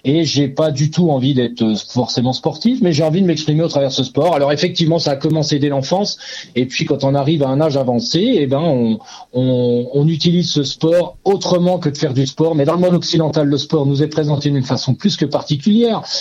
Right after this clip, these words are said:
Si tu veux être heureux dans le sport, il faut que tu montes sur un truc avec une boîte, un, deux, trois. Il faut que tu aies une récompense. Il faut que, aux yeux des autres, on dise que tu es meilleur que les autres. Alors,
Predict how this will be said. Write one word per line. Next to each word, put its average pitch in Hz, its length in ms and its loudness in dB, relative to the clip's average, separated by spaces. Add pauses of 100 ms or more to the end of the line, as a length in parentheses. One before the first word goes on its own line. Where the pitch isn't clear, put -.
Si 180 200 0
tu 190 220 2
veux 180 260 4
être 175 160 0
heureux 175 220 2
dans 156 100 2
le 156 120 2
sport, 214 320 0
il 170 80 0
faut 214 120 -2
que 160 120 -2
tu 156 160 0
montes 180 160 2
sur 151 180 0
un 139 100 2
truc 202 260 -2
avec 143 320 0
une 135 160 2
boîte, 160 400 2
un, 147 180 0
deux, 135 180 2
trois. 147 380 -2 (260)
Il 151 120 2
faut 180 120 0
que 175 120 0
tu 160 140 0
aies 156 40 0
une 147 80 0
récompense. 147 720 0
Il 143 80 0
faut 170 160 -2
que, 151 220 0 (240)
aux 147 100 2
yeux 147 200 2
des 147 180 2
autres, 175 200 0
on 135 60 2
dise 160 180 0
que 151 100 0
tu 151 220 0
es 180 60 2
meilleur 156 400 2
que 170 80 0
les 139 180 0
autres. 107 200 -2
Alors, 131 220 2